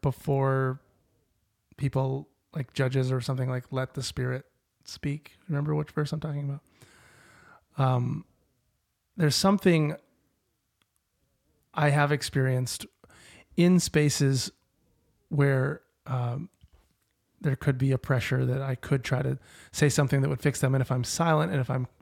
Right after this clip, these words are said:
connected and dropped into my own body, um, and, and aware of what would be a fear or what would be,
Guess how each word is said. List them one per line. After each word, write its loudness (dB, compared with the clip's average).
connected 2
and 2
dropped 0
into 2
my 2
own 2
body, 2
um, 0
and, 2
and 2
aware 2
of -2
what 0
would -4
be -2
a -2
fear -4
or -4
what -4
would -6
be, -2